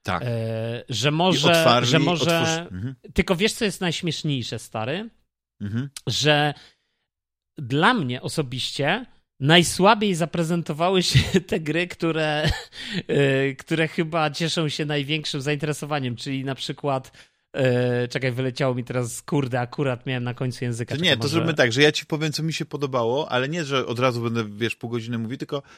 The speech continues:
Speaker 1: e, o, co mi się podobało na początku, czyli to, że otworzyli świetnym, moim zdaniem kapitalnym zwiastunem Call of Duty Black Ops sześć.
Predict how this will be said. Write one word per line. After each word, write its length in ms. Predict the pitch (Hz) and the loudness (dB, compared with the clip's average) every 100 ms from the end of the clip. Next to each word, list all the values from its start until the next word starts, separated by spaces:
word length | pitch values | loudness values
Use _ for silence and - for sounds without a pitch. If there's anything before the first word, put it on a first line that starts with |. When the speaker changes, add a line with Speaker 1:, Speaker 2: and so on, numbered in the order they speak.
| _ _ 113 | _ _ -2
Speaker 1:
e, 160 | 110 | -2
o, 100 | - | -2
co 120 | 120 | -4
mi 100 | 151 | -4
się 80 | 151 | -6
podobało 580 | 147 139 139 135 139 160 - | -2 2 4 4 2 0 -6
na 140 | 120 135 | -4 -2
początku, 540 | 165 - 123 - 95 | 0 2 2 0 -10
czyli 300 | - 127 120 | -6 -6 -6
to, 340 | - 117 139 | -4 0 0
że 180 | 139 139 | -2 -6
otworzyli 840 | 123 - 123 110 120 107 104 131 - _ _ _ _ _ _ _ - | -8 -10 -10 -4 0 0 0 -4 -8 _ _ _ _ _ _ _ -14
świetnym, 840 | - - - 143 139 - 92 85 | -6 -6 0 2 2 0 -8 -4
moim 240 | 95 117 135 | -2 -2 -2
zdaniem 360 | 117 117 117 | -4 -4 -4
kapitalnym 1040 | 113 131 - 123 - 117 98 95 104 135 151 _ _ _ _ _ _ - | -4 -4 -4 -8 -2 0 0 -4 -6 -8 -12 _ _ _ _ _ _ -14
zwiastunem 1000 | 92 90 98 113 - - 95 95 120 139 - _ _ _ _ _ - | -10 -8 -6 -4 -6 -8 -8 -8 -8 -12 -20 _ _ _ _ _ -4
Call 160 | 127 | -2
of 100 | 131 | -2
Duty 260 | 113 110 131 | -4 -8 -4
Black 260 | 113 107 117 | -2 -2 -4
Ops 180 | - | -8
sześć. 520 | - 147 92 - - | -6 -4 -6 -10 -20